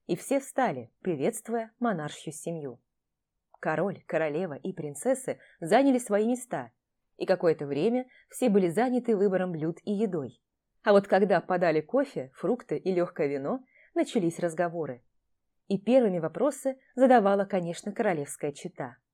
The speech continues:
«Медина?» Его Величество аккуратно поднял брови. «Вижу, вас можно поздравить с помолвкой?»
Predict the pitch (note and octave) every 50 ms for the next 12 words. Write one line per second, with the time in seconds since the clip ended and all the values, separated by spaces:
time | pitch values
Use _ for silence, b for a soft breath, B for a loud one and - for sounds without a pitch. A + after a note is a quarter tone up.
0 | _ _ _ _ _ _ _ _ _ _ _ _ _ _ _ _ _ _ _ _
1 | - D4 D4+ D4 D4 C4 G#3 F#3+ G#3 G3+ F#3+ F#3 F#3+ B3+ E4+ F4 - _ _ _
2 | _ _ _ _ _ _ _ _ _ _ _ _ _ _ - F#3+ F3 F#3+ F#3+ F#3
3 | E3+ F3+ G3 C4+ C4+ - G3 - - - D3+ - - D#3+ - - E3 D#3+ F#3+ A3
4 | A3+ B3+ B3 - A3 F3+ D#3+ D#3 D3+ D#3 E3 F#3+ G3 E3+ C3+ B2+ B2 _ _ _
5 | _ _ _ _ _ _ _ _ _ _ _ _ _ _ - D4+ D4 D4+ D#4+ D4+
6 | C4+ D#4 D4+ D4 D4 C#4 C4+ C#4+ C#4 C#4 - C#4 C#4+ C#4 C4 C#4 C4 - C4 B3+
7 | A3+ A3+ C4 B3 B3 B3+ B3 - - B3 B3 A#3+ B3+ E4 G4 - - - D3+ C3+
8 | C3+ _